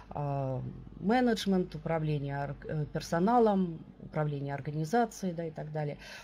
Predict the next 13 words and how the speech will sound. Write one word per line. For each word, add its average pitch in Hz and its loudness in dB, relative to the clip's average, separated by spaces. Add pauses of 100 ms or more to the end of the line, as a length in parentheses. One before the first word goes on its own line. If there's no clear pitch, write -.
(120)
а, 151 2
там 233 6
очень 190 4
часто 196 0
практическая 180 -4
часть, 240 0
э, 156 -2
представляет 180 0
собой 170 0
анализ 165 2
деятельности 151 -2
организации, 185 2
подразделения, 185 2